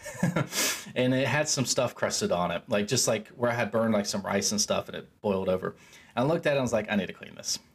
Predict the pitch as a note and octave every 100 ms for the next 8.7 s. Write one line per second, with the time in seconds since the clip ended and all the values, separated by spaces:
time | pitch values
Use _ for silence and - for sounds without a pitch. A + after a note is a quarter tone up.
0 | - - G#2 A#2+ A#2 A2 F#2 - _ -
1 | B2 A2 - A2+ G2 - G2+ G2 G#2 G#2+
2 | G2 F#2+ - - - - G#2 F#2+ - B2+
3 | B2+ A2+ G#2 G2+ F#2+ - _ _ _ _
4 | _ - C#3+ C3+ A2+ - G3 A#3+ G#3+ C#3
5 | A2+ A2+ B2+ B2+ G#2 - - A2+ F#2 C#2
6 | - A2 - - D3 - - C#3 B2 -
7 | - B2 C#3 E3 G#3+ - - C#3+ A2+ G2+
8 | C3 D3+ - A#2 A2 A#2